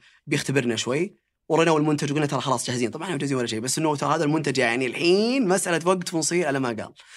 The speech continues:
شركة مليارية. ف-، فوافق. آه، وقال: "استنى بالله"، وبدأ معنا. قعد شهر، "طيب، وش التوجه؟ ليش الحين نبي finance؟" عشان نجمع جولة استثمارية. بعنا أول عميل.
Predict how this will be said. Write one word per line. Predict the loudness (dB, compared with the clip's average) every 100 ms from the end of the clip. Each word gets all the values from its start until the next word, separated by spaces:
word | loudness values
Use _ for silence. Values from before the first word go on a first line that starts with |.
| -20 -12
شركة | -2 0 0
مليارية. | 0 2 2 0 -4 -12 _ -20 -20 -20 _
ف-، | -2 4 4 4 2 2
فوافق. | 4 6 4 -4 -10 _ _ _
آه، | -10 -8 -8 -10 -10 -10 -12 -12 -14 -14 -14 -16 -20 _ _ _ -8
وقال: | 2 4
"استنى | 4 0 -2 -2
بالله"، | 0 4
وبدأ | 6 4 4
معنا. | 0 -4 -12 _ _ _ _ 0
قعد | 2 0
شهر، | 0 2 2 0
"طيب، | -6 -2 0 2
وش | 0
التوجه؟ | 0 -2 0 -2 -4 _
ليش | 0 0 0
الحين | -2
نبي | -2 -2
finance؟" | -2 -2 -2
عشان | -2 0 2 2 0 -8 _ -20 _ _ _ _ _
نجمع | 0 0 -2
جولة | -6
استثمارية. | -8 -12 -14 -16 _ _ _ _ _ _ -2
بعنا | 0 2
أول | 2 2
عميل. | -2 -8 -12